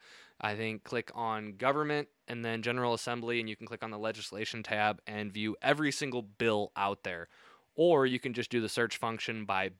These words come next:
bills in the upper right-hand corner and just type two hundred and three and it'll,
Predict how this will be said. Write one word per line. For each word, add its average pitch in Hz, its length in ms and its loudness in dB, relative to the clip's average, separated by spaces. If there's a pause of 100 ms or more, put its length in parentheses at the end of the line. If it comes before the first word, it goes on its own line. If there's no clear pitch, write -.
bills 117 480 4
in 113 80 -6
the 107 100 -4
upper 107 180 -4
right-hand 104 360 -6
corner 160 380 -4 (400)
and 113 100 -8
just 110 160 -6
type 113 320 -2
two 113 180 -4
hundred 110 260 -4
and 101 140 -6
three 104 420 -2
and 104 120 -4
it'll, 98 240 -8